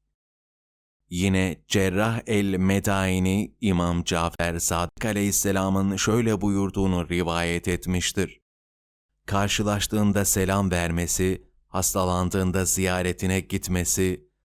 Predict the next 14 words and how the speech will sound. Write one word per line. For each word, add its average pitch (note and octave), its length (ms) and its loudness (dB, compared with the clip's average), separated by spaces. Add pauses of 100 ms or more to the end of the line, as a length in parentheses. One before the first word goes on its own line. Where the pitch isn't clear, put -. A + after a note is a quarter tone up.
(180)
gıyabında F#2 880 0
onun F#2+ 320 2
hayrını E2+ 520 -2
istemesi, F#2+ 960 -2 (380)
hapşırdığında G2+ 920 -2
kendisine F#2 680 -2
dua F2 300 -2
etmesi, F2+ 800 -2 (300)
davet E2+ 500 -2
ettiğinde F#2+ 640 0
davetine F2+ 800 -2
icabet F#2 600 -4
etmesi F#2+ 540 -2
ve F#2+ 280 -2